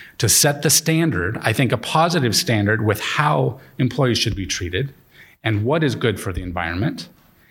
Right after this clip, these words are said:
And that becomes a win-win when we can level the playing field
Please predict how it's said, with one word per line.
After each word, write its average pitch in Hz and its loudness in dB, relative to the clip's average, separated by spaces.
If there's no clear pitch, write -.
And 101 -2
that 175 -2
becomes 139 2
a 117 2
win-win 104 0
when 101 2
we 123 2
can 95 -4
level 151 2
the 160 -2
playing 113 0
field 90 -4